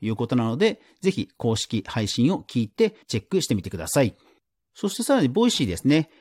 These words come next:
えー、プレミアムリスナーという有料プランのね、えー、メンバーシップの機能がありましたけども、さらにですね、えー、その中で今度はビップサービスというものも、機能も追加されるということなので、今後も進化していきそうですね。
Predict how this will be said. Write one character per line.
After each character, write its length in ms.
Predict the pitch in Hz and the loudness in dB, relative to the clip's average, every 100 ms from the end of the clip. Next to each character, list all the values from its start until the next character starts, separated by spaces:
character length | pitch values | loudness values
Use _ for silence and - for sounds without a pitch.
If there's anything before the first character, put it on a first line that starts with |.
| - | -4
え 80 | 113 | -2
ー、 40 | |
プ 120 | - | 2
レ 100 | 185 | 2
ミ 140 | 208 208 | 4 4
ア 80 | 202 | 4
ム 100 | 202 | 2
リ 100 | 214 | 2
ス 120 | - | 2
ナ 140 | 117 | 2
ー 0 | |
と 180 | - 92 - | 0 -8 -4
い 100 | 117 | 0
う 160 | 123 117 | 2 2
有 220 | 143 180 | 2 4
料 160 | 190 196 | 4 4
プ 100 | 196 | 2
ラ 140 | 175 | 0
ン 20 | 87 | 0
の 80 | |
ね、 220 | 82 110 - _ _ _ _ | -2 -4 -6 _ _ _ _
え 140 | 92 92 | -6 0
ー、 20 | |
メ 140 | 117 | 2
ン 40 | 147 | 4
バ 120 | 156 | 2
ー 20 | |
シ 100 | - | 0
ッ 40 | 151 | -4
プ 80 | 98 | -4
の 100 | - | -4
機 140 | 113 | -2
能 120 | 101 | -2
が 60 | 82 | -2
あ 60 | |
り 80 | 92 | -2
ま 100 | 101 | -2
し 60 | 110 | -4
た 100 | 92 | -8
け 80 | 85 | -4
ど 100 | 107 | 0
も、 160 | 160 - | 0 -2
さ 160 | - 285 | 0 2
ら 80 | 247 | 4
に 80 | 101 | 2
で 80 | |
す 100 | - | 0
ね、 240 | 120 131 - | 0 0 -2
え 100 | 107 | -4
ー、 40 | |
そ 100 | 107 | 0
の 60 | 143 | 2
中 260 | 165 160 147 | 2 2 2
で 140 | 175 | 0
今 180 | - 165 | 0 0
度 80 | 95 | -2
は 60 | |
ビ 160 | 90 190 | 0 -2
ッ 40 | - | 0
プ 240 | 254 202 - _ | -2 -2 -6 _
サ 200 | - - | -4 0
ー 40 | 185 | 0
ビ 80 | 101 | 0
ス 60 | |
と 160 | - - _ _ | -6 -12 _ _
い 80 | 123 | 2
う 80 | 123 | 4
も 120 | 120 | 4
の 60 | 127 | 4
も、 200 | 190 - - | 2 -2 0
機 100 | 147 | 0
能 140 | 98 | 2
も 160 | 98 - _ | -2 -4 _
追 180 | - 117 | -4 -2
加 100 | 110 | 0
さ 120 | 113 | 0
れ 60 | 120 | 0
る 40 | |
と 140 | - - - | 0 -6 -4
い 80 | 113 | -2
う 60 | |
こ 140 | 110 117 | -2 0
と 80 | |
な 100 | 113 | 0
の 140 | 101 95 | 0 0
で、 320 | 180 143 - _ _ _ | 2 2 -2 _ _ _
今 180 | - 127 | 0 2
後 60 | 110 | 2
も 140 | 101 | 0
進 240 | - 135 107 | 0 0 0
化 160 | 87 - | -4 -10
し 80 | - | -6
て 100 | 107 | -4
い 80 | |
き 80 | 101 | -2
そ 140 | - 104 | -2 -2
う 20 | |
で 80 | 87 | -2
す 100 | 185 | 0
ね。 220 | 214 | 0